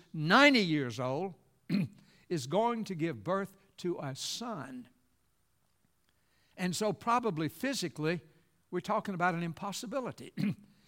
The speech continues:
But you see, what God is saying here is that I am God Almighty,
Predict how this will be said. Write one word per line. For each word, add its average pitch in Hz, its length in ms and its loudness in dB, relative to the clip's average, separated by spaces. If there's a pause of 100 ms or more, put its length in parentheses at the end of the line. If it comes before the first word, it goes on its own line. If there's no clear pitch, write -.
(140)
But 214 180 -2
you 226 60 -4
see, 208 120 -4
what 202 180 -2
God 226 260 4
is 160 100 -4
saying 240 340 0
here 156 200 0 (200)
is 190 280 4
that 175 220 2
I 233 340 6
am 156 240 2 (640)
God 208 440 4
Almighty, 160 760 0